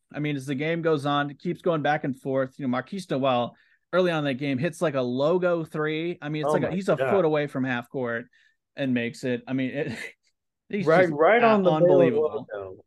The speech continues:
Speaker 2: What, what, what, it was, like, on the U of the Baylor logo.
Speaker 1: Yeah.
Speaker 2: And he just launches that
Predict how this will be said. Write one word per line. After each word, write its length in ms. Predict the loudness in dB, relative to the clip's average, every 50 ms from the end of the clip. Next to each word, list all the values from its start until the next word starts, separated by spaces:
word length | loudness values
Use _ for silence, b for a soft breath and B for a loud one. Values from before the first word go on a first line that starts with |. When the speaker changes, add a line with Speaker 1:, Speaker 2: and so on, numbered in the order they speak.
| _ _
Speaker 2:
What, 240 | 2 2 2 4
what, 260 | 2 2 2 0 0 -2
what, 240 | 0 0 0 0
it 80 | 0 0
was, 160 | -2 -2 0
like, 200 | -2 -2 -2 -4
on 180 | -6 -4 -4 -4
the 120 | -4 -4 -6
U 480 | -6 -6 -6 -6 -4 -4 -2 -2 -2
of 160 | -2 -4 -6
the 100 | -6 -10
Baylor 500 | -8 -4 -2 0 0 0 0 -2 -2 -4 -4
logo. 140 | -2 0 0
Speaker 1:
Yeah. 320 | 0 0 -2 -4 -6 -6 -8 -12 _ _ _ _ _ _ _ _ _ _ _ _ _ -8
Speaker 2:
And 120 | -4 -2
he 100 | -2 -2
just 360 | 0 0 0 0 -2 -6 -10
launches 560 | -4 -2 0 2 2 0 0 0 -4 -6 -4
that 240 | -4 -4 -6 -6 -8